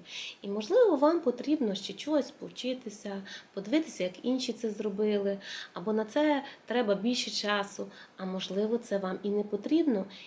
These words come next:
і це не ваші цілі, і це не ваші бажання, це бажання і вимоги батьків, суспільства чи інших. Подумайте, чого ви насправді хочете.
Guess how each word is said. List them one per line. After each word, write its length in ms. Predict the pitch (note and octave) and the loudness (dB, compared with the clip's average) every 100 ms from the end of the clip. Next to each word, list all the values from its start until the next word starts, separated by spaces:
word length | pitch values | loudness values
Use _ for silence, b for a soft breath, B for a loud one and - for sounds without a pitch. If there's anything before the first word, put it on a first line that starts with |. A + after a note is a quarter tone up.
| B | B
і 80 | G3 | -10
це 180 | G3+ G3 | -4 0
не 140 | F#3 | 2
ваші 380 | G#3 D4+ E4 C#4+ | 4 4 4 2
цілі, 480 | - - A3 F3+ F#3 B B - | -2 -4 -4 -4 -8 B B -10
і 60 | |
це 140 | G3 F#3+ | -2 0
не 120 | F#3 | 2
ваші 360 | A#3+ D#4+ E4 | 2 2 0
бажання, 600 | B3 B3+ A3 A3 G#3 F3+ - B B | 0 0 0 0 0 0 -4 B B
це 120 | - F#3 | -8 0
бажання 520 | G3 G3+ C#4 D4 G#3+ | 2 4 4 6 4
і 160 | - | 2
вимоги 520 | F#3 F#3+ G#3+ C4 G#3 D#3 | -2 2 4 4 4 -2
батьків, 500 | D3+ - - A#3 B3 A#3 B B B | -6 -10 -6 0 0 -2 B B B
суспільства 920 | - E3+ - - B3+ B3+ - G#3+ G3+ B B B | -12 -10 -6 -4 -2 -4 -4 -4 -4 B B B
чи 160 | - C4 | -4 -2
інших. 460 | C4+ F4 D#4+ - G3 - | 4 6 6 2 -4 -6
Подумайте, 720 | - B3+ D4+ A#3 F3 E3 C#3 - - | -6 4 6 6 4 0 -8 -12 -8
чого 420 | F4 G4+ D#4+ F#4 F#4+ | 0 2 6 6 8
ви 140 | D#4 | 8
насправді 640 | C4 B3+ - C4 C#4+ A#3+ B3 - | 6 2 0 2 2 0 -6 -4
хочете. 460 | G3 E3 - - | -4 -4 -6 -10